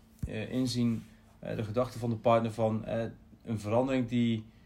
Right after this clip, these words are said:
die gemaakt wordt door een geliefde, eh, is eng, tuurlijk. Dat, dat is zeker.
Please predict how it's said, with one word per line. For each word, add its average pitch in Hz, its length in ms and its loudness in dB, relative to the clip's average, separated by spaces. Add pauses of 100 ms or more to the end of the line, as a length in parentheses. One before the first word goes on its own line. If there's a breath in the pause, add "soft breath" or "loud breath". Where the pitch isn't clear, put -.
(140 loud breath)
die 113 120 -4
gemaakt 117 440 4
wordt 139 400 0 (320)
door 117 140 2
een 113 100 4
geliefde, 131 520 0 (520 soft breath)
eh, - 340 -8
is - 220 -6
eng, 107 420 0 (220)
tuurlijk. 98 420 -6 (260)
Dat, 107 120 -12 (160)
dat 120 120 -10
is 113 140 -2
zeker. 104 360 -2